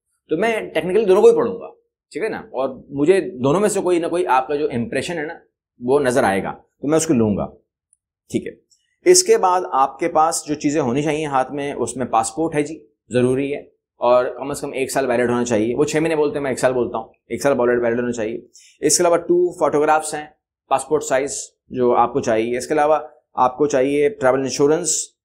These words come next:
कि आपका जितना भी टूर है, मतलब मान लीजिए मैं छः महीने नहीं मान रहा हूँ, ठीक है, मैं चार महीने नहीं मान रहा हूँ,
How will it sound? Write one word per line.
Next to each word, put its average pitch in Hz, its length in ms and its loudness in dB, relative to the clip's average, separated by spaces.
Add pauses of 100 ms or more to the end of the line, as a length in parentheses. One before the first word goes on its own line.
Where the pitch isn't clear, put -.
(200)
कि 143 240 2
आपका 127 460 0
जितना 147 260 -2
भी 156 120 0
टूर 143 320 0
है, 127 340 0
मतलब 117 180 -4
मान 117 200 -6
लीजिए 120 320 -6
मैं 123 120 -4
छः 151 220 2
महीने 143 120 -2
नहीं 123 180 -2
मान 98 180 -4
रहा 78 100 -8
हूँ, 78 180 -14 (320)
ठीक 139 120 -6
है, 139 80 -2
मैं 120 120 -4
चार 127 260 2
महीने 117 200 -4
नहीं 113 100 -8
मान 82 200 -10
रहा 78 100 -12
हूँ, - 80 -18